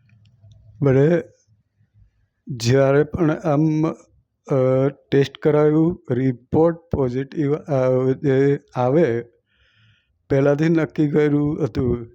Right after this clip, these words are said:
કે જીવન દર્શન સાધના કેન્દ્રમાં જઈશું. એ વિશે પહેલાંથી અમને પરિચય હતો વર્ષોથી,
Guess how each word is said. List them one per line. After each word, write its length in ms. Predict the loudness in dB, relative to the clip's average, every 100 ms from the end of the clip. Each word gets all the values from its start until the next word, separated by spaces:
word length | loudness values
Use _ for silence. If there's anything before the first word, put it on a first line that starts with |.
| _ _ _ _ _ _
કે 160 | -6 -4
જીવન 540 | -2 -2 2 2 2
દર્શન 560 | 2 0 -2 -4 -2 -4
સાધના 640 | -10 -14 -4 -4 -2 -2 -2
કેન્દ્રમાં 640 | -2 -2 0 0 0 0
જઈશું. 760 | 0 0 0 -4 -6 -6 -8 _ _ -20 -20 _ -20 -20 _ _
એ 100 | 2
વિશે 360 | 4 4 2 -2
પહેલાંથી 720 | -2 -2 -2 0 0 0 2
અમને 260 | 2 0 -2
પરિચય 600 | -6 -8 -8 -6 -4 -2
હતો 400 | -4 -6 -12 -14 _ _ _ _ _ _ _ _ -10 0
વર્ષોથી, 540 | 0 2 2 0 0